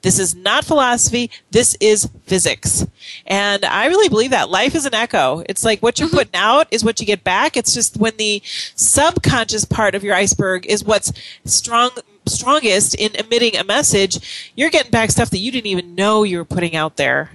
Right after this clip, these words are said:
Speaker 1: So
Speaker 2: Well, and there again, look at the iceberg. If
Speaker 1: Yeah.
Speaker 2: what you're putting out there is mostly coming from below your awareness.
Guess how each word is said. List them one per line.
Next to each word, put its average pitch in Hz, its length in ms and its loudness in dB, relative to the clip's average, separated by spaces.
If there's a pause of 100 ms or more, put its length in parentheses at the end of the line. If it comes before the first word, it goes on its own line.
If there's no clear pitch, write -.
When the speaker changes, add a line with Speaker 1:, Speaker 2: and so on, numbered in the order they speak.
(140)
Speaker 1:
So 190 400 4
Speaker 2:
Well, 262 280 2 (200)
and 269 160 2
there 254 140 4
again, 240 300 0
look 208 140 -4
at 208 100 -6
the 254 120 -2
iceberg. 226 500 -4 (1040)
If 233 220 4
Speaker 1:
Yeah. 254 160 4
Speaker 2:
what 392 100 2
you're 262 80 -8
putting 254 380 0
out 269 220 0
there 202 400 2 (280)
is 208 200 0
mostly 233 420 2
coming 226 420 -2
from 196 280 -6
below 185 300 4
your 220 280 2
awareness. 190 840 2